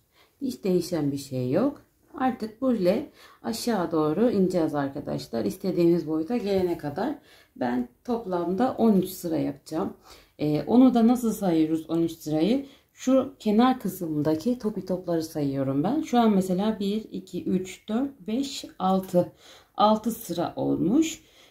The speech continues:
Bu altı sırayı on üç sıraya tamamlayacağız. Daha sonra yeleğimiz bitecek. Artık sadece yaka kısmındaki bağcığımız kalacak. Onu da yine beraber yaparız.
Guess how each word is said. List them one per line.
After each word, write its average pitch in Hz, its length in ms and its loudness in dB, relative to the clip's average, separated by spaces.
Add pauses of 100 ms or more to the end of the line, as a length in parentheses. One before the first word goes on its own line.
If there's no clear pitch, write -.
(120)
Bu - 180 -4
altı 254 320 2
sırayı 196 680 2 (240)
on 240 180 6
üç 185 100 4
sıraya 160 420 -2
tamamlayacağız. 233 920 2 (160)
Daha 202 200 0
sonra 160 260 -2
yeleğimiz 196 760 2
bitecek. 185 500 -4
Artık 196 360 -4
sadece 185 320 -4
yaka 175 300 -2
kısmındaki 151 840 -4 (420)
bağcığımız 160 640 2
kalacak. 135 520 -4
Onu 175 220 2
da 180 40 0
yine 165 320 0
beraber 196 520 -2
yaparız. - 600 -6